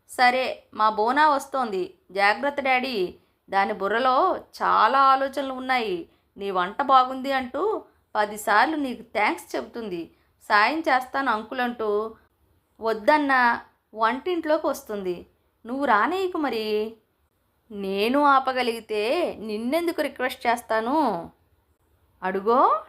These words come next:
డాడాడీ వచ్చేశాడు." సుమన ఎదురు పరిగెత్తింది.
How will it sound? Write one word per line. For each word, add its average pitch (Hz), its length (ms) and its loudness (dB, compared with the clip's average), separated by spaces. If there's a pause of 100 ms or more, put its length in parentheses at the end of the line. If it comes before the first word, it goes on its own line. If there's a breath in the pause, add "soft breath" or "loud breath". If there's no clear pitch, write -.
డాడాడీ 277 520 2
వచ్చేశాడు." 247 1040 -2 (400 soft breath)
సుమన 262 760 0 (140)
ఎదురు 226 280 -2
పరిగెత్తింది. 214 800 -4